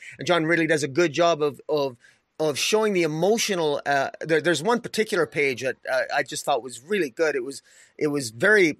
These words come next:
uh, might be very difficult for some people to watch who've gone through trauma, but watching a, uh, you know, b-,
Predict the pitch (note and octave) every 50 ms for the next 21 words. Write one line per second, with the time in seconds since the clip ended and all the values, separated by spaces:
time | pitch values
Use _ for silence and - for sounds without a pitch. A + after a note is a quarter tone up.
0 | _ - - C#3+ D#3 F3+ F#3+ - D3 D3+ F#3+ F3+ C#3+ - - - - - - D3
1 | - - B2 - D#3 C#3 A#2+ D3+ C#3+ C#3+ C3+ C3+ B2+ C#3 C3+ C3 - - C3+ A#2
2 | A2+ D3+ C3+ B2+ - - B2 - - E3 F3 G#3+ G3+ D3+ A2 A#2 A#2+ A2 E2+ C3
3 | C#3+ D3+ C#3+ - D3+ C#3 C3 A#2+ A2 - - _ _ - C3 C3+ B2 - A#1 -
4 | - _ - C#3 C3 A#2+ - _ -